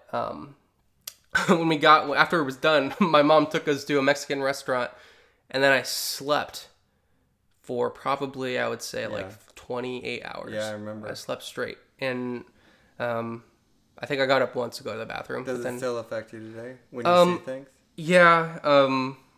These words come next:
Speaker 1: I don't, I wouldn't say I, like, loud sounds necessarily, like, affect me, but, like, I feel like, I feel like loud sounds at schools affect me.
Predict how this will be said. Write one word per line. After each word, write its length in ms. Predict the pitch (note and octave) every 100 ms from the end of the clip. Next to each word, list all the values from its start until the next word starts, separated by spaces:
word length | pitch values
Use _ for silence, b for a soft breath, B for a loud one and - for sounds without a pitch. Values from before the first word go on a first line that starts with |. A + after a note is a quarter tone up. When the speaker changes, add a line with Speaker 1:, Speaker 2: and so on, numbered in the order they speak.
| _ D3
Speaker 1:
I 100 | E3+
don't, 300 | G3+ F#3+ D#3
I 100 | E3+
wouldn't 220 | G#3 -
say 440 | - D#3+ D#3 D3 -
I, 340 | C3+ C#3 C#3 b b b b b
like, 220 | - B2 - -
loud 300 | A#2 A#2+ A#2+
sounds 560 | - A#2+ A2+ A#2+ -
necessarily, 720 | A#2 - B2 - A#2+ A#2+ A#2+ A#2
like, 300 | A2 A2 - - _ _ _ b b b b _
affect 500 | - - - B2 -
me, 420 | C#3+ C#3+ D#3 E3 _ _ _ b b _ -
but, 200 | C3+ C3+
like, 300 | C#3 C3+ D3
I 80 |
feel 340 | C#3 - D3 D3
like, 360 | D3 D3 - _ _ _ _ b b b b _ _ -
I 60 |
feel 220 | B2+ E3+ E3+
like 200 | D3+ - - _ _ _ _ _ _ _ _ _ C#3+ - _ _ _ _ _
loud 320 | C#3 C3+ C3
sounds 320 | - C3 B2
at 160 | G2+ -
schools 500 | - - B2 B2 -
affect 400 | - - - -
me. 200 | -